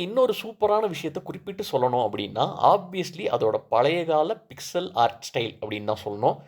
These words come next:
அதோட கலர்ஃபுல் டோன்ல இருந்து காசே கேரக்டர் அனிமேட் ஆகிற விதம் வரைக்கும் அந்த பிக்சல் ஆர்ட் சூப்பரா பண்ணியிருக்காங்க. கேம் விளையாடும் போதெல்லாம் அவ்வளோ ஸ்பெஷலா ஃபீல் ஆச்சு. கடைசியா இந்த கேமோட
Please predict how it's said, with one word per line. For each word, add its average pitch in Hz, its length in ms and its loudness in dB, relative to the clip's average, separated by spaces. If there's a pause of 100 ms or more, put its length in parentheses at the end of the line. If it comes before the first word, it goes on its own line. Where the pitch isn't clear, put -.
அதோட 131 260 6 (140)
கலர்ஃபுல் 180 500 4
டோன்ல 143 400 0
இருந்து 113 260 -2 (420)
காசே 175 340 6
கேரக்டர் 143 500 2
அனிமேட் 120 400 -2
ஆகிற 107 160 2
விதம் 110 260 -2
வரைக்கும் 104 280 -2
அந்த 113 120 0
பிக்சல் 127 380 -2
ஆர்ட் 110 320 0
சூப்பரா - 760 0 (100)
பண்ணியிருக்காங்க. 107 480 -6 (460)
கேம் 151 320 2
விளையாடும் 127 500 6
போதெல்லாம் 113 400 2
அவ்வளோ 127 320 0
ஸ்பெஷலா 110 380 -2
ஃபீல் 104 240 -8
ஆச்சு. - 200 -10 (420)
கடைசியா 240 440 4
இந்த 175 120 0
கேமோட 139 420 0